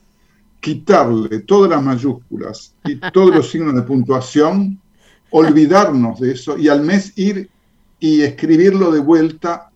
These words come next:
Speaker 1: a ver si lográbamos poner la puntuación y la fra-, porque el estilo de Rodó, quizás muy de época, muy fechado, pero
Speaker 2: Mm.
Speaker 1: es desde un punto de vista,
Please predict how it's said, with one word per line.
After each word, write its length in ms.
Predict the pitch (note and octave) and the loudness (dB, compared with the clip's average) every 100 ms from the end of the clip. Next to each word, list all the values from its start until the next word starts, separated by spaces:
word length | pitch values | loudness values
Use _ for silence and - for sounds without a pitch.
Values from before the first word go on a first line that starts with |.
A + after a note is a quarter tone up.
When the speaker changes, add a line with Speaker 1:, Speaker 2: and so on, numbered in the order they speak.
| _ _ - | _ _ -2
Speaker 1:
a 140 | C3+ | 0
ver 360 | C#3 D#3 E3 - _ _ _ _ _ _ _ | 2 2 -2 -10 _ _ _ _ _ _ _
si 320 | - - D#3+ | -20 -2 0
lográbamos 600 | D3 C#3+ D3 D#3 D#3 D3+ | 2 2 2 2 0 -2
poner 320 | B2 C3+ C#3 D3+ | -4 -2 0 0
la 160 | C3+ | -4
puntuación 960 | B2+ B2+ B2 A#2+ - D3+ C#3+ C#3+ C#3 - _ _ _ _ | -2 -4 -2 -6 -4 -2 -2 -2 -10 -16 _ _ _ _
y 280 | - C3 A#2+ | -2 0 0
la 300 | G#2+ G#2+ G#2+ | -2 -6 -8
fra-, 180 | B2 A#2 _ _ _ | -12 -18 _ _ _
porque 280 | C#3 C3 D3+ | 0 2 2
el 80 | C#3 | 2
estilo 680 | B2 - - G#3+ D#3+ C3+ A2+ | 0 -6 0 2 4 2 2
de 580 | G#2+ A2 G#2 G#2+ - - _ - | 0 -2 -4 -8 -12 -16 _ -6
Rodó, 480 | B2+ B2 C3+ D#3+ - | 2 4 4 0 -4
quizás 520 | B2+ - E3+ F3 - _ _ _ _ _ _ _ _ _ _ _ - | -4 0 0 0 -12 _ _ _ _ _ _ _ _ _ _ _ -6
muy 260 | A#2+ E3 | 0 4
de 260 | E3+ D3+ F3 | 4 6 4
época, 420 | - A#2 G2 G#2 | 2 -2 -8 -6
muy 160 | A2+ E3 | -4 -2
fechado, 800 | D#3+ A#2+ E3 D3 C#3+ G2+ F#2+ - _ _ _ _ _ _ _ _ | -2 -2 2 4 4 0 -6 -16 _ _ _ _ _ _ _ _
pero 220 | C#3+ C3 C#3 | -2 2 2
Speaker 2:
Mm. 40 | |
Speaker 1:
es 200 | E3 F3 | 2 0
desde 120 | D3+ | -2
un 100 | B2 | -4
punto 260 | B2 E3 D3 | -4 -6 -4
de 60 | C#3+ | -2
vista, 520 | C#3 - B2+ A2+ | -4 -6 -8 -8